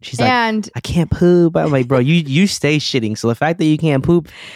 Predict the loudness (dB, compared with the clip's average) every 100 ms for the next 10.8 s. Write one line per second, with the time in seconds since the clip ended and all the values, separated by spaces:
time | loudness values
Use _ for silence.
0 | -12 -8 -2 -2 0 2 2 2 0 0
1 | 0 0 0 0 0 0 0 0 0 -2
2 | -2 -4 -2 -2 -2 -4 -4 -2 0 -2
3 | 0 -2 -2 -4 -4 -2 -2 -2 -4 -4
4 | -4 -2 -2 -4 -6 -4 -4 -4 -6 -8
5 | -10 -6 -4 -2 -2 -2 -4 -6 -4 0
6 | 0 0 -2 -6 -6 -6 -4 -4 -2 -2
7 | -2 -2 0 0 -4 -6 -10 -6 0 2
8 | 2 2 0 0 -2 -4 -8 -8 -4 0
9 | 0 -2 -4 -6 -6 -4 -4 -2 -2 -2
10 | -6 -4 -4 -4 -4 -6 -6